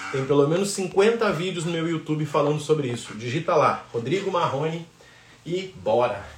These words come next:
Gente, quando nós falamos de agência com milhas, na prática é o seguinte, ó. Eu ofereço uma passagem pra alguém, alguém me fala que quer viajar,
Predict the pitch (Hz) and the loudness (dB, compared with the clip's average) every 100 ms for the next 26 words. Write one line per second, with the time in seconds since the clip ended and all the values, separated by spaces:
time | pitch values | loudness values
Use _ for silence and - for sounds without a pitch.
0 | - 147 165 - - - - - - - | -8 -2 -2 -2 -8 -16 -20 -20 -20 -20
1 | - - 202 247 262 233 - 175 147 135 | -20 -6 0 2 2 0 0 2 2 2
2 | 131 117 - 127 110 123 139 160 147 - | 0 -4 -4 -2 -2 -4 -6 -6 -8 -8
3 | 98 117 165 107 107 123 139 143 143 147 | -8 -6 -4 -4 -6 -6 -4 -2 -2 -4
4 | - 160 147 180 160 139 98 - 78 - | -4 -4 -4 -4 -6 -6 -8 -12 -16 -18
5 | - - - - - - - - _ _ | -20 -20 -20 -20 -20 -20 -20 -20 _ _
6 | 180 214 240 - 208 170 160 - 135 135 | 4 6 6 4 2 0 0 -2 -4 0
7 | 139 - 117 117 131 180 117 139 - - | -2 0 -2 -2 -2 -2 0 -4 -6 -14
8 | - - - _ _ _ _ _ _ 113 | -20 -20 -20 _ _ _ _ _ _ -8
9 | 120 131 156 160 - 131 113 117 120 113 | -6 -2 -2 -4 -2 -2 -2 -4 -8 -8
10 | 107 143 143 117 107 135 | -6 -4 -4 -4 -6 -8